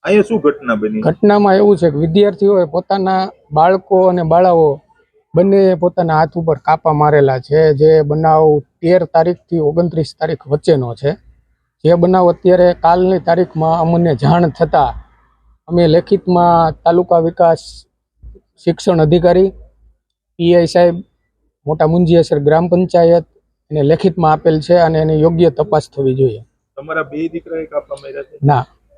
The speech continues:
Speaker 2: એકે.
Speaker 1: એક. કેટલામું ભણે છે?
Speaker 2: છઠ્ઠું.
Speaker 1: અચ્છા, તમને કેવી રીતે ખબર પડી?
Speaker 2: ગામમાંથી વિદ્યાર્થીઓના વાલીઓએ અમારી પાસે અમારો કોન્ટેક્ટ કર્યો હતો કે આ રીતનો બનાવ બનેલો છે.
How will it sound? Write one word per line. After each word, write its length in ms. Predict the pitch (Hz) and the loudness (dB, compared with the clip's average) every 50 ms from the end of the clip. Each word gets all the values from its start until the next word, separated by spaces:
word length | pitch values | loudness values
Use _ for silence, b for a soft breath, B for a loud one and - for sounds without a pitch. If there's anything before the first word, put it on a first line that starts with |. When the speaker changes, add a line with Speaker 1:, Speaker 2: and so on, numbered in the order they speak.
| _ _ _ _ _ _ - | _ _ _ _ _ _ -2
Speaker 2:
એકે. 280 | 160 151 - - 107 101 - _ _ _ _ _ _ _ _ - | -2 -2 -2 -4 -10 -12 -12 _ _ _ _ _ _ _ _ -8
Speaker 1:
એક. 180 | 135 139 117 - - - | -6 -4 -4 -6 -8 -10
કેટલામું 420 | - 156 - 175 160 143 120 107 107 | -10 -8 -6 -4 -4 -4 -6 -8 -8
ભણે 200 | 110 110 110 107 | -6 -6 -6 -6
છે? 120 | - - | -8 -12
Speaker 2:
છઠ્ઠું. 600 | - - - - _ - 170 156 - - 131 113 - - - - _ _ _ _ _ _ _ _ _ _ _ - | -14 -16 -20 -18 _ -6 -6 -4 -4 -6 -10 -10 -10 -12 -20 -20 _ _ _ _ _ _ _ _ _ _ _ -18
Speaker 1:
અચ્છા, 160 | - - 131 - - | -12 -10 -10 -8 -4
તમને 280 | - 180 202 220 233 220 | -2 0 2 2 2 2
કેવી 200 | 208 202 185 151 | 2 0 0 0
રીતે 220 | 135 123 113 107 | -2 -6 -8 -8
ખબર 260 | 101 110 104 107 107 | -8 -8 -8 -10 -10
પડી? 300 | 104 - 107 104 113 110 _ _ _ _ _ _ _ _ _ _ _ _ _ _ _ _ - | -10 -10 -14 -14 -14 -16 _ _ _ _ _ _ _ _ _ _ _ _ _ _ _ _ -2
Speaker 2:
ગામમાંથી 960 | 139 147 151 180 208 208 202 202 196 - - 202 202 208 202 202 202 196 190 - - | -2 0 0 0 0 2 0 0 0 0 2 2 2 4 2 2 2 0 0 -2 -4
વિદ્યાર્થીઓના 800 | 143 160 160 160 185 196 202 196 185 - 208 196 196 190 185 170 | -4 -4 -2 0 0 0 0 0 -2 -2 0 0 0 0 0 -2
વાલીઓએ 500 | 143 131 143 156 170 175 170 170 165 160 | -2 0 0 0 0 2 2 2 2 2
અમારી 300 | 147 143 143 143 143 135 | 0 0 -2 -2 -4 -4
પાસે 280 | 120 135 135 120 - 131 | -4 -6 -8 -8 -6 -6
અમારો 260 | 131 139 135 135 123 | -6 -4 -4 -6 -6
કોન્ટેક્ટ 440 | - 127 127 139 - - 117 - - | -8 -10 -10 -10 -10 -12 -14 -14 -12
કર્યો 220 | 123 120 123 117 | -12 -10 -8 -10
હતો 180 | 110 117 135 180 | -10 -12 -14 -16
કે 340 | - _ _ _ _ - 139 | -18 _ _ _ _ 0 2
આ 140 | 135 151 | 2 4
રીતનો 320 | 156 165 170 - 160 151 135 | 2 2 0 -2 -4 -2 -2
બનાવ 300 | 143 143 147 147 139 127 | 0 0 0 0 0 -2
બનેલો 460 | 131 131 139 139 131 123 117 117 110 | -2 -2 0 0 0 -2 -4 -6 -8
છે. 160 | - - 131 | -10 -10 -10